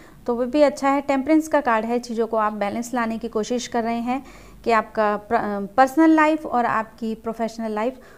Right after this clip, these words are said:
उसमें आप बैलेंस लाने की कोशिश कर रहे हैं। यहाँ पे आपका bottom of the deck जो है, वो भी ten of pentacle का आया है। अगर कुछ लोग अपने पुश्तैनी काम में हैं,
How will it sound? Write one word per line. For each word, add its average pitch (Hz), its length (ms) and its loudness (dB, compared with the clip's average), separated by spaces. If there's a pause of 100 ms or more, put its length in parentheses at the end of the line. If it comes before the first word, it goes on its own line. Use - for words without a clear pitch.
(120)
उसमें 247 280 -4
आप 240 80 -2
बैलेंस 262 460 -2
लाने 262 220 -2
की 254 100 -8
कोशिश 247 400 -8
कर 233 180 -4
रहे 220 120 -4
हैं। 226 220 -6
यहाँ 254 200 -4
पे 277 80 0
आपका 262 240 -2
bottom 208 300 -2
of 254 140 -2
the 240 200 -2
deck 226 140 2
जो 220 200 -6
है, 233 220 -2 (320)
वो 233 80 0
भी 254 120 0
ten 233 260 -2
of 226 60 -6 (140)
pentacle 220 440 -6
का 220 100 -4
आया 220 180 -4
है। 233 320 -10
अगर 262 160 0
कुछ 285 260 -8
लोग 277 120 2
अपने 277 420 -2 (600)
पुश्तैनी 294 540 4
काम 247 260 -2
में 208 220 -6
हैं, 185 360 -12